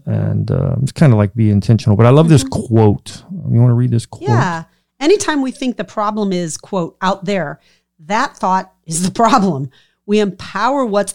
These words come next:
Speaker 2: out there to control us. The change paradigm is outside in. What's out there has to change before we can change.
Speaker 1: Okay, let's stop there for a second. Isn't that so true?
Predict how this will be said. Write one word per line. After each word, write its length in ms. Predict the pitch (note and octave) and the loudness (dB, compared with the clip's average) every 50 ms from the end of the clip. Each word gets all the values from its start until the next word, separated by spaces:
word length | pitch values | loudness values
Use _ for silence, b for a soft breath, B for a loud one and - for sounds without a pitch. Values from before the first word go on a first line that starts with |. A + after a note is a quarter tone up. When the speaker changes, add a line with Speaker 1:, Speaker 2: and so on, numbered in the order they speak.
| _ - | _ -2
Speaker 2:
out 280 | E3 E3+ E3 C#3 - F3+ | 0 0 0 0 0 2
there 480 | A3 C4+ C4 G3 D#3 D3+ E3+ E3+ _ _ _ - | 4 4 4 2 0 -4 -6 -8 _ _ _ -8
to 120 | - G3 | -8 -6
control 480 | - - F#3+ - - A#3+ A#3 G#3+ F#3 C#3+ | -4 -4 -6 -4 -2 -2 -2 -2 -2 -4
us. 320 | - C3+ C3 - - - _ _ _ _ _ _ _ _ _ _ | -6 -6 -6 -6 -8 -8 _ _ _ _ _ _ _ _ _ _
The 60 | - F3 | -12 -10
change 580 | - - - - G#3+ B3+ D4+ F4 F#4 E4+ - - | -8 -8 -8 -6 -4 0 2 2 2 0 -2 -4
paradigm 760 | - G3 F3+ F3+ F3 F3 D#3+ E3 D3 D3+ D#3 D#3 D#3 D#3+ - | -4 -2 -2 -2 -2 -4 -4 -6 -6 -6 -6 -6 -6 -6 -6
is 280 | D3+ E3 D#3 D3+ - _ - | -6 -6 -8 -8 -10 _ -10
outside 560 | - F3 F#3 F3+ - - F#3 D#3+ D#3 D#3 D3+ - _ - | -6 -6 -6 -6 -6 -6 -6 -6 -6 -6 -10 -16 _ -10
in. 420 | F#3+ G3 F#3+ D#3+ - - - - - _ _ _ _ _ _ - | -6 -6 -6 -6 -8 -12 -16 -20 -20 _ _ _ _ _ _ -8
What's 280 | D#3+ F3 F3+ - - _ - | -6 -6 -6 -6 -8 _ -6
out 300 | G3+ B3+ D4+ D#4 - - | -4 -2 -2 -4 -4 -4
there 300 | C4+ D4+ E4+ D4 G#3+ F#3 | -2 0 0 2 0 0
has 260 | F3+ F3+ F#3 F#3+ - - | 0 -2 -2 -2 -2 -6
to 100 | - F3 | -8 -8
change 460 | - - G#3+ G#3 F#3+ F3 E3 - - | -6 -2 0 0 0 0 0 -4 -6
before 520 | F3+ F3 - - F#3+ F#3 F#3 F3+ F3 F3+ _ | -8 -8 -8 -6 -4 -4 -4 -4 -6 -8 _
we 240 | - F3+ G3+ C#4 D#4+ | -12 -8 -4 -4 -4
can 220 | - - F3 C#3+ | -4 -4 -8 -8
change. 320 | C3 - - - - - - - - | -8 -10 -12 -14 -16 -18 -8 -2 0
Speaker 1:
Okay, 160 | C#3 B2 C3 | 2 2 4
let's 180 | C3 C3+ B2 - | 4 4 2 2
stop 280 | - A#2+ A2 - - | 2 0 0 2 2
there 160 | A#2 G#2+ G2+ | 0 0 0
for 120 | - A#2 G#2+ | 0 -2 -4
a 40 | G#2 | -4
second. 260 | - A#2 - - - b b b b b b b b | -4 -6 -6 -6 -10 b b b b b b b b
Isn't 200 | F3+ F#3+ A#3 G#3 | 4 6 6 6
that 180 | F#3+ E3 - | 6 4 2
so 160 | - - C#3+ C3+ | 2 4 4 4
true? 420 | - - - C3 B2+ B2+ B2+ | 4 2 4 6 6 6 4